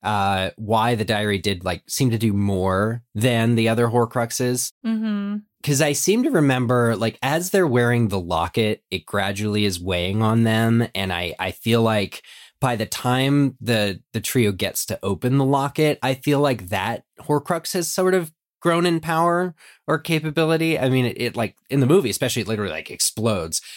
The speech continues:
Speaker 1: but it's able to, like, recreate some visions. It recreates the Harry and Hermione being romantic for Ron and things like that. I wonder if they aren't, in fact, all that way, where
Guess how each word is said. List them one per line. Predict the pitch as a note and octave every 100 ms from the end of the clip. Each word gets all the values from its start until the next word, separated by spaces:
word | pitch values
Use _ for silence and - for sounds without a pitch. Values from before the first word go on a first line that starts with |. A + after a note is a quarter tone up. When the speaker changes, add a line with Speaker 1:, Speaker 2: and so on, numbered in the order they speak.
| - -
Speaker 1:
but | B2
it's | B2
able | C#3 C#3 C3
to, |
like, | A#2+ G#2 G2+
recreate | A2 B2 - A#2 A2 A2
some | - G2+
visions. | F#2+ A#2+ G#2 A2 G#2+ G#2 G2+ F#2+
It | D2
recreates | F#2+ - G2 F2+ -
the | F#2 F2+ F2 -
Harry | - G#2 F#2+
and | F#2
Hermione | G2 F#2 F#2+ F#2+ F#2 -
being | G2+ F2
romantic | F#2 F#2 F#2+ G#2+ F#2+ - -
for | G2+
Ron | F#2+ F#2+ F#2 F2
and | F2+
things | F#2+ F#2
like | G#2
that. | G#2 - - - -
I | C#3+
wonder | E3+ C#4+ C#4
if | G3
they | - C#3+
aren't, | B2+ C3 -
in | A#2
fact, | - A2+ G#2 _ -
all | G2+ G#2+ B2+
that | D#3 D#3+
way, | D#3 D#3 D#3+ E3+ D#3 - _
where | - C3+ A#2+ A2+ A2+